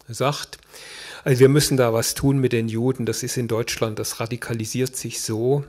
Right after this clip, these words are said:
dass wir, es ist unverantwortlich für uns, da wegzusehen und die Einwanderungssperren aufrechtzuerhalten.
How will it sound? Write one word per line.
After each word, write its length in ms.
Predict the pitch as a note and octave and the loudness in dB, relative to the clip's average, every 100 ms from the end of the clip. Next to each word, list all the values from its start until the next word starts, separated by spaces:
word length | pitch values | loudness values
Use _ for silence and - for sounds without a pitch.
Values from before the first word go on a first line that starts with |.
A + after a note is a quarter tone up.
| - - - - _ | -14 -20 -20 -20 _
dass 320 | A#2+ - - | -6 -6 -6
wir, 420 | A#2+ A2+ G#2+ G#2 - _ _ _ _ _ _ - - | -2 0 0 -6 -12 _ _ _ _ _ _ -20 -8
es 100 | C3+ | -6
ist 160 | A#2+ | -6
unverantwortlich 880 | - C#3 A#2 G#2 G#2+ - G2 - G2 | -4 -4 -4 -8 -10 -8 -8 -8 -12
für 120 | - | -6
uns, 260 | - F#2+ - | -8 -6 -8
da 180 | G2+ F#2+ | -8 -4
wegzusehen 680 | A#2 - - A#2 A#2 A2 G#2+ | -6 -4 -4 0 0 0 -2
und 140 | G#2+ | -6
die 80 | G#2 | -6
Einwanderungssperren 1000 | G#2+ G#2 G2+ G2 F#2 F#2+ - - G2 F#2+ | -6 -8 -8 -6 -8 -8 -8 -6 -8 -10
aufrechtzuerhalten. 1200 | - G2+ F#2+ E2+ - - F#2 F2 E2+ - - | -10 -8 -8 -10 -8 -8 -8 -12 -16 -16 -20